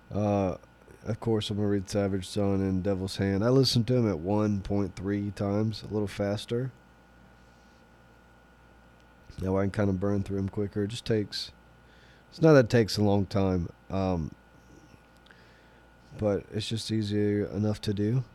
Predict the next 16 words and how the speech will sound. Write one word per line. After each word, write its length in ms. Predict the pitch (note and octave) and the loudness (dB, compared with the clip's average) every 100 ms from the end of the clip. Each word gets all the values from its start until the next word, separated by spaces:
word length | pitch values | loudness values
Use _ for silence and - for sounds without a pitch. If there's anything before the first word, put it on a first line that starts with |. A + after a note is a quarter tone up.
| - | -18
so 320 | - G2+ G#2 G2+ - - | -4 0 0 -2 -8 -10
I 60 | G#2+ | -4
do 180 | C3 A2+ | 0 -2
it. 100 | - - - - - - - - - - - - - - - - - - - - - - G2+ | -4 -12 -20 -20 -20 -20 -20 -20 -20 -20 -20 -20 -20 -20 -20 -20 -20 -20 -20 -20 -20 -12 -6
I 40 | |
started 300 | A#2 C#3 C#3 | 4 8 10
at 80 | G#2 | 8
one 200 | G#2+ G2 | 6 4
point 300 | G2 G2+ F2 | 2 0 0
two 180 | G#2 G2+ | 0 0
because 280 | G2+ F#2+ F2+ | 2 2 2
that 160 | F#2+ | 2
seemed 220 | - G2 | 2 2
most 280 | G2+ F#2+ - | 2 0 0
natural, 480 | F#2 F2+ - G2+ G2 - - - - - - | -2 -2 0 0 0 -6 -20 -20 -20 -20 -8
uh, 400 | G#2 A2+ G2+ F#2 | -2 2 2 0